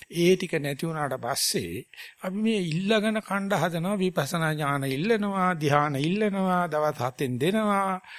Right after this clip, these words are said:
සහතික දෙනවා, විකාර වැඩනේ. අර සද්ධාවෙන් කරන වැඩේ ප්‍රතිඵල නැති වුණත් බලන ඉන්න මිනිහාගෙත් ඇහැට සාන්තිදායකයි. නිසා යෝගාවචරය දැනගන්න ඕනේ තමන්ට කොයි වෙලාවක හරි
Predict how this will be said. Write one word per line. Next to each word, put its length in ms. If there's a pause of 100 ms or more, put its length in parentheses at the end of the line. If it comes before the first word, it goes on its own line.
(220)
සහතික 480
දෙනවා, 540 (160)
විකාර 880
වැඩනේ. 480 (1200)
අර 160
සද්ධාවෙන් 800
කරන 360
වැඩේ 340
ප්‍රතිඵල 440
නැති 280
වුණත් 300 (160)
බලන 340
ඉන්න 220
මිනිහාගෙත් 500 (400)
ඇහැට 340
සාන්තිදායකයි. 880 (520)
නිසා 300
යෝගාවචරය 760
දැනගන්න 480
ඕනේ 240
තමන්ට 340
කොයි 220
වෙලාවක 560
හරි 280